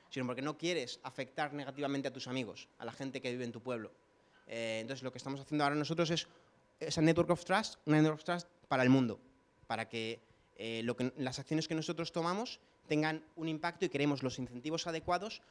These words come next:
no solo para predecir quién va a ser bueno o malo, sino para prevenir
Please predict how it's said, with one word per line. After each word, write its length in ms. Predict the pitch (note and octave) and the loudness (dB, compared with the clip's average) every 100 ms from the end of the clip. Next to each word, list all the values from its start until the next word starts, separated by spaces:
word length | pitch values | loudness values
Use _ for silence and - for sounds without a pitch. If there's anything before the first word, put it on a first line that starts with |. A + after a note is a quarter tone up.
| _ | _
no 100 | D3+ | -4
solo 280 | D#3+ G3 F3+ | 0 2 2
para 200 | C#3 C3 | 2 0
predecir 480 | B2+ B2+ B2 - F3+ | 2 2 2 -2 -2
quién 160 | E3 D3+ | -2 -2
va 60 | |
a 20 | |
ser 160 | D#3 D#3 | -2 0
bueno 240 | D#3+ D#3+ | 2 2
o 40 | D#3+ | 2
malo, 280 | F#3 A3 A3+ - | 0 -2 -6 -10
sino 260 | - C#3 | -4 -2
para 320 | C3 A#2+ A#2 - _ _ _ | 2 2 2 -2 _ _ _
prevenir 580 | D3 B2+ B2 G3 - | 4 6 6 4 2